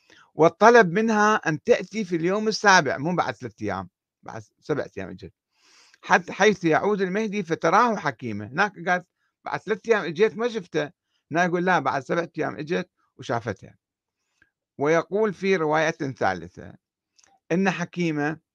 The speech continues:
دخلت بعد ثلاثة أيام فرأت الولد في المهد وعليه ثوب أخضر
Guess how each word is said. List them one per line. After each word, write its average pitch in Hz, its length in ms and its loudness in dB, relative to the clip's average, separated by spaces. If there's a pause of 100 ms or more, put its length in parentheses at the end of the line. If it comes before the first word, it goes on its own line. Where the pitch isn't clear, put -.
(420)
دخلت 156 540 -2
بعد 156 280 0
ثلاثة 170 580 2
أيام 107 460 -2 (440)
فرأت 214 540 6
الولد 170 420 6
في - 140 -6
المهد 131 480 0 (320)
وعليه 147 540 0
ثوب 131 300 -6
أخضر 165 680 -6